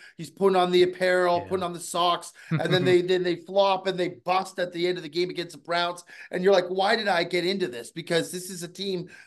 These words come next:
Speaker 1: that's done this to me before. I haven't had that experience that Mikey has had. And, and, and, you know, I haven't had the disappointment. I haven't had the, the, the, the letdowns and the, and, and the, and the,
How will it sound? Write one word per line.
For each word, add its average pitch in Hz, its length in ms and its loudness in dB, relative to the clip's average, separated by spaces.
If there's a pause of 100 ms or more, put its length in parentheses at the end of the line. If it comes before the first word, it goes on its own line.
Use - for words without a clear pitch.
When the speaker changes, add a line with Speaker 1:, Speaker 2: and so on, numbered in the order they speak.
Speaker 1:
that's 160 220 2
done 233 240 2
this 196 200 -2
to 151 100 -16
me 139 140 -6
before. 107 420 -10 (180)
I 202 200 4
haven't 233 260 2
had 208 320 0
that 196 160 2
experience 185 720 -6
that 147 140 -8
Mikey 151 340 -8
has 117 120 -6
had. 107 260 -10 (280)
And, 175 220 2
and, 190 260 0
and, 196 220 -2
you 208 80 0
know, 180 180 4
I 190 140 2
haven't 208 240 0
had 180 260 -2
the 185 60 -2
disappointment. 156 760 -10 (180)
I 170 120 2
haven't 180 160 2
had 202 500 -2
the, 165 180 -2 (220)
the, 160 300 2
the, 156 140 -2
the 151 120 -2
letdowns 165 760 0
and 156 140 -12
the, 143 220 -12 (100)
and, 160 180 -4
and 156 220 -4
the, 151 200 -6
and 160 160 -2
the, 151 180 -2